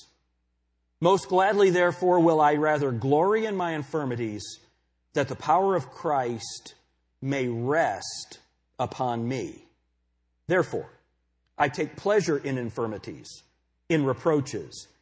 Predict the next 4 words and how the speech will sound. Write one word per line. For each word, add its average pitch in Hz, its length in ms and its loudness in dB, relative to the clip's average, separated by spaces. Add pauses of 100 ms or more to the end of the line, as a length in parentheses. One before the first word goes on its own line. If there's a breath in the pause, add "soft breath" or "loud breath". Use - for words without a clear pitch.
(320)
in 160 200 2
necessities, 131 960 -4 (320)
in 151 140 0
persecutions, 139 1040 -4